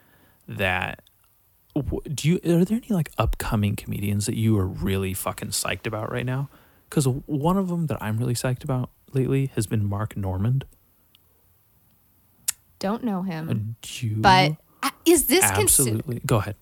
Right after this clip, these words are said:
Speaker 2: Is Gerard Carmichael considered up and coming?
Speaker 1: You know,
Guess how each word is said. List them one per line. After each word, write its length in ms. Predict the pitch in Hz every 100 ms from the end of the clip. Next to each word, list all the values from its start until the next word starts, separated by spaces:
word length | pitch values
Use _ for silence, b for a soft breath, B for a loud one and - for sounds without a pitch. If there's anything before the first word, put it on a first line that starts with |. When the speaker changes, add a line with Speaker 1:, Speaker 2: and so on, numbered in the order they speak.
| - _ - -
Speaker 2:
Is 180 | 262
Gerard 380 | - 208 185 202
Carmichael 500 | - 165 165 175 180
considered 380 | 180 170 165 160
up 160 | 165 156
and 120 | 160
coming? 400 | 156 151 170 208 _ -
Speaker 1:
You 100 | 311
know, 300 | 311 320